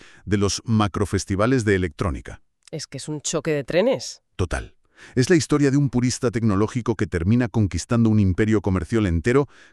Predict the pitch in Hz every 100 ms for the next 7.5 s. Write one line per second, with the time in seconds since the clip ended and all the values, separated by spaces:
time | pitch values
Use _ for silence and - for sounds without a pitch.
0 | - 139 - 139 95 - 82 - 196 156
1 | 71 76 101 85 80 82 62 - - -
2 | - 120 - 156 - 80 80 - - _
3 | _ _ - 208 175 170 165 160 170 254
4 | 294 285 226 180 - 233 - 214 180 156
5 | 160 180 170 151 165 - - 151 202 254
6 | 185 185 156 156 208 247 - 139 131 127
7 | 156 - 139 120 -